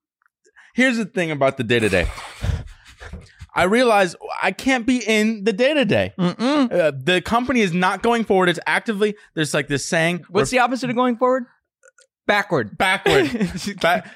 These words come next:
Speaker 1: is it backwards or backward? I never really knew.
Speaker 2: That's a different podcast.
Speaker 1: I still don't know.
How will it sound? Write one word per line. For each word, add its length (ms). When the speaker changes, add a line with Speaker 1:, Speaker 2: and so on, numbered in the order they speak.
Speaker 1:
is 100
it 100
backwards 600
or 100
backward? 500
I 260
never 320
really 260
knew. 240
Speaker 2:
That's 200
a 40
different 260
podcast. 140
Speaker 1:
I 60
still 260
don't 160
know. 160